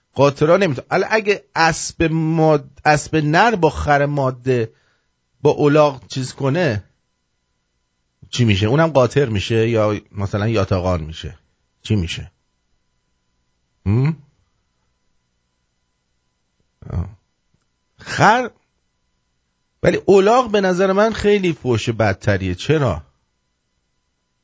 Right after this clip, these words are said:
الاغ به نظرم خیلی فوش ناجوریه. الاغ، آدم باش، الاغ. مثلا میگه: «خیره،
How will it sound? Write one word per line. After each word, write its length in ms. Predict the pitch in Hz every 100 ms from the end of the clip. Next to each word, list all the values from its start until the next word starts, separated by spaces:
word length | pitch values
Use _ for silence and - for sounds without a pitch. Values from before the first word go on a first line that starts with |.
| _ _ _ _ _ _ _ _ _ _ _ _ _ _ _ _ _ _ _ _
الاغ 360 | 95 104 120 143
به 100 | 123
نظرم 380 | 113 104 123 135
خیلی 440 | - 117 - 107
فوش 340 | - 92 85
ناجوریه. 600 | 85 80 73 71 78 - _ _ _ _ _ _ _ _ _ -
الاغ، 840 | 214 - 151 156 156 135 110 - _ _ _ _ _ _ _
آدم 500 | - 113 113 113 131
باش، 500 | 127 113 92 - - - 104
الاغ. 760 | 113 139 135 131 120 95 - _ _ _ _ _ _ _ _ _ _ _ _ _ _ -
مثلا 240 | 101 113
میگه: 180 | 117 113
«خیره، 600 | - 123 117 123 170 156